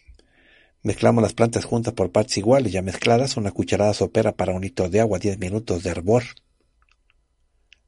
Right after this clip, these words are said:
Se toma antes de cada alimento, antes de cada alimento.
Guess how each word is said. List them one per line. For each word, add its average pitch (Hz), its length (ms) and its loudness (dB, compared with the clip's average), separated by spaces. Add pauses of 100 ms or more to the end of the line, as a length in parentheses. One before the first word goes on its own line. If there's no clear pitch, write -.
Se - 160 2
toma 131 180 8
antes 127 240 4
de 101 60 2
cada 131 240 6
alimento, 135 480 -6 (920)
antes 117 380 2
de 131 80 0
cada 85 200 -6
alimento. 117 440 -6